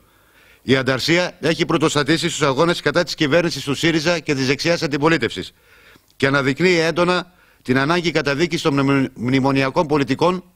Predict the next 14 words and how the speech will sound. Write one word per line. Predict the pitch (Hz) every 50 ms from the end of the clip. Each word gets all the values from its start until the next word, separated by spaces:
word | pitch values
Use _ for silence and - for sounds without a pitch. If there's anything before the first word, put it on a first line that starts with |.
| _ _ _ _ _
στην | - - - 143 135
Ελλάδα. | 143 151 151 135 95 85 73 - _ _ _ _ _ _ _ _ _ _ _ _ _ _ _ _ _ _
Τέταρτον, | - - 180 156 151 127 101 107 90 73 - _ _ _ _ _ _ _ _
η | - - 120
Ανταρσία | 127 127 117 135 123 - - 151 165 170 165
με | 143 139 143
την | 143 147 120
πρωτοπόρα | 127 127 123 135 123 - 160 170 175 175 170 165 - _ _ _ _ _ _ _ _ _ -
αντιεθνικιστική, | - 123 131 131 147 131 147 151 135 139 135 - 143 139 135 180 165 117 82 - _ -
αντιφασιστική | - 127 123 135 135 143 143 127 - - 117 135 127 170 170 135
και | - 135
αντιεμπερελιστική | 131 113 135 131 131 120 120 127 127 131 131 120 - 127 - 160
της | 156 143 139
δράση | 113 131 131 151 156 - - 185 185 185